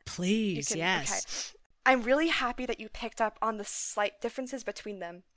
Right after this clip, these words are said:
Speaker 2: because, okay, so in, like, Western cultures and Western storytelling, we tend to be very linear, very A to B to C, beginning,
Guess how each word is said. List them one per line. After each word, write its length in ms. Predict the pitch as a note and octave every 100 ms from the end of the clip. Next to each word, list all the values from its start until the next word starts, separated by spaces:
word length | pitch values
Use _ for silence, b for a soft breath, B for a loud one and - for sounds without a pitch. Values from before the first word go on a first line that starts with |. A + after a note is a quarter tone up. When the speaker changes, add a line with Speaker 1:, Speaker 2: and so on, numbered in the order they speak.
| _ -
Speaker 2:
because, 720 | A#3 - A3 G#3 F#3+ - - b b _
okay, 280 | - B3+ -
so 380 | A3 D#4 B3 G#3 - B B B B
in, 100 | B3
like, 220 | C4 A3+
Western 340 | B3 B3+ C#4+ B3+
cultures 400 | - G3+ G3+ G3+
and 80 |
Western 400 | G3 G3+ - G3 -
storytelling, 800 | - G3 G3 G3+ A3+ B3+ C#4+ D4 -
we 120 | A3+
tend 260 | - A#3 A#3
to 100 | A3
be 120 | A3+
very 460 | G3+ G3 G3 F#3+ -
linear, 480 | F#3+ F#3+ G#3 B3 C#4 D4+
very 420 | G#3 G3+ G3 G3 -
A 80 | G3+
to 80 | G#3+
B 140 | G#3
to 40 | G3+
C, 500 | - G3+ G3 G3 G3
beginning, 540 | G#3+ G3+ G3 G3 G3